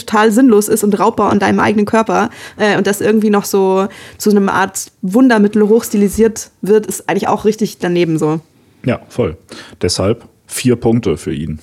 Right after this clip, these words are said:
Speaker 1: Hm.
Speaker 2: Für Red Bull, sag ich mal. Wir können ja auch Red Bull essen, Österreicher.
Speaker 1: <laughs> Ja,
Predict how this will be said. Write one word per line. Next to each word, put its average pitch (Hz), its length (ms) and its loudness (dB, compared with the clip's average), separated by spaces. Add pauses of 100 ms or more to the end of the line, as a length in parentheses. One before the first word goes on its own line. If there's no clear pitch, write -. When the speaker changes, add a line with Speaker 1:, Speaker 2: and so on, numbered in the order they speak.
Speaker 1:
Hm. 202 420 2
Speaker 2:
Für 101 140 0
Red 95 180 -2
Bull, 95 240 2
sag 80 200 -6
ich 78 100 -12
mal. 82 140 -6
Wir 92 80 -2
können 113 120 0
ja 92 60 2
auch - 80 -8
Red 90 140 -6
Bull 98 180 2
essen, - 280 -6 (100)
Österreicher. - 460 -6 (280)
Speaker 1:
<laughs> - 260 -18
Ja, 208 540 2